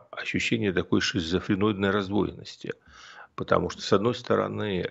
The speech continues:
э, на уровне такого первичного анализа, то есть, э, попытка сопоставить все действия Москвы, а, ведут к тому, что они, э, ну, стороны движутся к какому-то урегулированию.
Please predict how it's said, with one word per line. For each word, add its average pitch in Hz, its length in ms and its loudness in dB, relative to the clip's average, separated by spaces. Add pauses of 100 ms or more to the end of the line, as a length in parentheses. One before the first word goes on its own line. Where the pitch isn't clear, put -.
э, 92 380 2
на 92 300 2 (180)
уровне 101 380 4
такого 92 360 0
первичного 98 720 0
анализа, 113 680 0 (760)
то 95 180 4
есть, - 460 -6
э, 50 720 0 (100)
попытка 92 880 0 (540)
сопоставить 101 640 2
все 107 200 -2
действия 90 720 0
Москвы, 110 800 0 (460)
а, 92 200 2
ведут 95 360 0
к - 20 -20
тому, 113 300 2
что - 360 0
они, 104 500 0 (120)
э, 90 720 2
ну, 98 160 0
стороны 110 500 2
движутся 95 580 0
к - 120 -20
какому-то 95 560 0
урегулированию. 95 960 -2